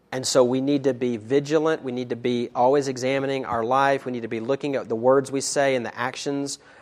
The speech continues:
and making sure that we're closing that gap of hypocrisy, not widening that gap of hypocrisy.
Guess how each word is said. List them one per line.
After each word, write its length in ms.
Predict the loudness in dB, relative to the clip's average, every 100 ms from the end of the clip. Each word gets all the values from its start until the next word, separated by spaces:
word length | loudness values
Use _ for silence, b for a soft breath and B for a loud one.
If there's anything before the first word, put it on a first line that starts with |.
| -12
and 180 | -6
making 280 | -4 -4 -6
sure 260 | -6 0 0
that 140 | 0
we're 100 | -4
closing 480 | -4 2 2 2 0
that 160 | 0 2
gap 320 | 2 2 0
of 140 | -4
hypocrisy, 680 | -6 0 0 0 -4 -4 -2
not 220 | 0 0
widening 600 | -2 2 2 2 0 0
that 180 | -2 -2
gap 240 | 0 0
of 100 | -2
hypocrisy. 760 | -8 -4 -4 -2 -6 -6 -6